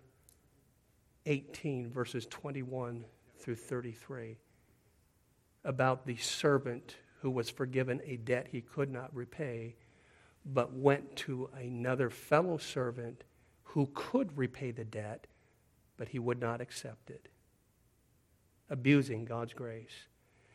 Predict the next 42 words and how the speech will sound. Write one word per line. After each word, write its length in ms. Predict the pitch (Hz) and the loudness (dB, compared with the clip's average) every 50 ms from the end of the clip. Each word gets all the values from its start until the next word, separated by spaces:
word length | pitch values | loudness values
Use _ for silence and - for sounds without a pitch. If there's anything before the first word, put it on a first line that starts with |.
| - - - - _ _ _ _ _ _ _ _ _ _ | -20 -20 -20 -20 _ _ _ _ _ _ _ _ _ _
I 40 | _ | _
was 120 | - - | -10 -4
telling 320 | - - 180 214 226 214 160 | 6 10 12 12 12 12 10
this 160 | 135 - - | 8 6 4
story, 400 | - - 185 185 170 147 143 131 | 6 8 10 10 10 10 8 6
and 100 | 127 135 | 4 2
I 60 | 131 | 0
could 500 | 123 - 135 131 151 - - - - - | 0 -2 -4 -4 -6 -8 -12 -16 -18 -16
tell 240 | - - 160 147 135 | -2 2 4 4 4
she 160 | - - 139 | 4 2 0
was 140 | 135 120 120 | 0 0 0
very 280 | 127 135 147 147 139 131 | 6 8 8 8 8 6
uncomfortable, 640 | 123 135 127 - - 147 143 - - 135 - 139 127 | 4 -2 -4 0 2 2 2 2 2 -4 -4 -4 -2
and 100 | 123 127 | -2 -2
now 220 | 127 139 139 135 131 | -2 -2 -2 -2 -2
her 180 | - 139 - - | -4 -8 -10 -6
arm 240 | 143 135 135 127 117 | -4 -2 -2 -2 -4
is 60 | 113 | -4
shaking. 560 | - - - - 139 139 139 - - 135 135 - - - _ _ _ _ _ _ _ _ _ _ _ _ _ _ _ _ _ _ _ _ _ _ _ _ _ _ _ _ _ _ _ _ _ - | -6 -6 -4 -4 -6 -6 -8 -10 -12 -12 -12 -14 -18 -20 _ _ _ _ _ _ _ _ _ _ _ _ _ _ _ _ _ _ _ _ _ _ _ _ _ _ _ _ _ _ _ _ _ -10
I 60 | 139 | -4
said, 200 | - - 170 175 | -2 0 2 2
"Is 120 | 170 - | 4 4
that 100 | 208 226 | 4 2
still 200 | - - 269 247 | 4 2 0 0
heavy?" 280 | - 254 262 - 151 - | 2 0 -2 -4 -6 -10
She 160 | - - - | -10 -12 -14
goes, 140 | - - - | -14 -12 -8
"Yes." 540 | - - - 247 190 - - - - - - - _ _ _ _ _ _ _ _ _ _ _ _ _ _ _ _ _ _ _ _ _ _ _ _ _ - | -8 -6 -6 -6 -8 -10 -12 -16 -18 -18 -18 -20 _ _ _ _ _ _ _ _ _ _ _ _ _ _ _ _ _ _ _ _ _ _ _ _ _ -8
I 20 | 170 | 2
said, 140 | - 220 | 6 8
"What 60 | 262 302 | 8 8
do 60 | 294 | 8
you 60 | - | 6
think 260 | - 285 269 - - - - - - - - _ | 6 4 4 4 2 -4 -20 -20 -20 -20 -12 _
would 100 | - 170 | -4 -2
happen 320 | 147 143 180 180 - 160 143 | 0 0 0 0 0 0 -2
if 140 | 127 - 147 | -2 -2 0
you 340 | 143 143 135 123 - - - - - - - - | 0 0 -2 -4 -6 -12 -18 -20 -20 -20 -18 2
had 200 | - 175 156 135 | 4 4 4 4
to 60 | 117 | 0
hold 480 | - - - - - 160 160 147 131 - | -6 -8 -6 2 6 6 6 6 4 0
that 240 | - 127 120 - | -6 -12 -12 -14